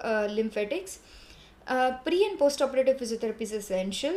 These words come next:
as pre-operative physiotherapy is similar to conservative treatment, while post-operative, uh, physiotherapy aims to improve lymphatic flow and function of the affected limb.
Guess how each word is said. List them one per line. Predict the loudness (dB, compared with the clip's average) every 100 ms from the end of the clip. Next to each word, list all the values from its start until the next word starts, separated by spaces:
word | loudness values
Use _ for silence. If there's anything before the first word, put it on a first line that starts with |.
| 0
as | -2
pre-operative | -6 -8 -4 -2 -2 -4 -4 -4
physiotherapy | -4 -2 -2 -2 -6
is | -8
similar | -6 -2 0 0
to | -2
conservative | -4 -2 -2 -4 -4 -8
treatment, | -6 -8 -6 -6 -6 -10 -20 -8
while | 2 2
post-operative, | 2 -8 -6 -4 2 4 4 0 0
uh, | 0 0
physiotherapy | 0 -2 2 0 0 -4 -6 -6
aims | -4 -2 -2 -4 -4
to | -2
improve | 0 -2 -2 -2 0
lymphatic | 0 -2 -4 -8
flow | -4 -2
and | 0 -2
function | -4 -6 -6
of | -8 -6
the | -6
affected | -6 -6 -4 -4
limb. | -4